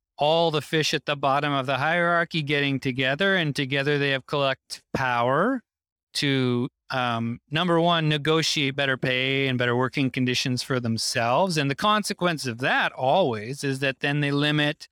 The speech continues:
um, the worst tendencies at the top. It's kind of a two-way street. If you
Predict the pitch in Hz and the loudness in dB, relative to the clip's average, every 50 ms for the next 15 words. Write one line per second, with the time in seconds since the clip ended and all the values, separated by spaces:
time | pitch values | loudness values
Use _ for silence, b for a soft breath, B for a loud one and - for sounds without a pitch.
0 | _ _ _ _ _ _ _ _ _ _ _ _ _ _ _ _ _ - 139 139 | _ _ _ _ _ _ _ _ _ _ _ _ _ _ _ _ _ -4 -2 0
1 | 139 139 135 139 139 139 139 156 - - 147 135 135 143 147 139 - - - 151 | 0 0 0 0 -2 -2 -4 -4 -4 -6 -4 -2 0 0 0 0 -2 -4 -4 -2
2 | 139 139 139 135 - - 156 143 143 135 143 135 - 147 - - 240 185 117 110 | 0 0 0 0 -2 -2 -2 0 0 0 -2 -2 -2 -4 -2 -2 0 0 -2 -4
3 | - _ _ _ - 123 - - - 143 135 139 135 123 127 123 - - 156 143 | -8 _ _ _ -14 -12 -10 -6 -4 -2 0 0 0 0 -2 -4 -2 0 0 2
4 | 131 127 127 123 120 - - - - 160 123 110 107 107 110 - 139 131 127 127 | 2 2 2 2 0 0 -2 -2 0 0 0 0 -2 -4 -4 -2 0 0 2 2
5 | 123 123 120 | 2 2 0